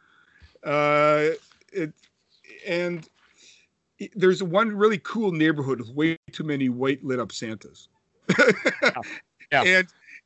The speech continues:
Speaker 1: and he almost didn't get away because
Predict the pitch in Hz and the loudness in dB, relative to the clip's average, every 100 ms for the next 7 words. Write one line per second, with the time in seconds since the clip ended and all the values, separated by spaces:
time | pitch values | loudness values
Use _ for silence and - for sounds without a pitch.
0 | - 196 180 180 208 208 220 240 - - | -2 0 0 -4 -4 -2 -2 -4 -6 -10
1 | 190 165 185 180 151 151 156 160 170 _ | -10 -4 -4 -2 -2 0 0 -2 -8 _
2 | _ _ - 135 - 147 143 131 | _ _ -12 -10 -6 -4 -4 -10